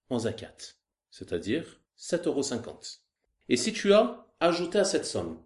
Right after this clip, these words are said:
au cours de l'année, tu as ajouté à cette somme, et que tu possèdes par exemple mille euros, alors tu verseras la zakat sur ces mille euros, et ainsi de suite. Toutefois, si au cours de l'année,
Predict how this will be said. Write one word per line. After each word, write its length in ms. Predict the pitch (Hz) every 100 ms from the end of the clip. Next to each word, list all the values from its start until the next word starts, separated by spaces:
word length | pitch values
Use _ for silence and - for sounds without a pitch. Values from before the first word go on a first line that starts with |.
| -
au 40 |
cours 200 | - 113
de 80 | 110
l'année, 480 | 104 98 143 - - _ _
tu 160 | - 98
as 80 | 104
ajouté 340 | 110 113 -
à 60 | 151
cette 200 | - 107
somme, 240 | - 73 - _ _ -
et 80 | 98
que 100 | 131
tu 160 | 156
possèdes 360 | - - 185 185
par 120 | 123
exemple 280 | 123 165 117
mille 220 | 120 143
euros, 340 | 104 80 - _ _ _ _ -
alors 420 | 101 110 156 -
tu 120 | -
verseras 460 | 101 117 - 98 117
la 120 | 127
zakat 320 | 101 95 135
sur 200 | - 110
ces 140 | - 98
mille 200 | 101 117
euros, 240 | - - - _ _ _ -
et 80 |
ainsi 260 | 139 165 143
de 80 | 107
suite. 480 | - - - - - _ _ _ _ -
Toutefois, 280 | 143 - 233
si 160 | -
au 100 | 175
cours 200 | - -
de 100 | 160
l'année, 500 | 151 131 131 - -